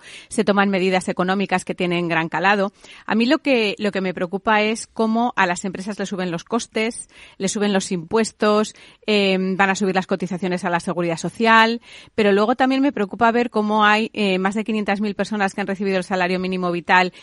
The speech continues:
y, por supuesto, no van a buscar empleo. Em, también me preocupa mucho que, eh, que, bueno, que los, los funcionarios públicos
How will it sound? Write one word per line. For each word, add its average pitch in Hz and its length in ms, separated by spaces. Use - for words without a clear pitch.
y, 214 140
por 190 120
supuesto, 190 340
no 185 100
van 185 100
a 175 60
buscar 165 340
empleo. 214 580
Em, 190 880
también 208 320
me 240 80
preocupa 233 340
mucho 226 400
que, 202 380
eh, 180 800
que, 202 100
bueno, 196 300
que 185 120
los, 170 580
los 180 300
funcionarios 190 500
públicos 190 600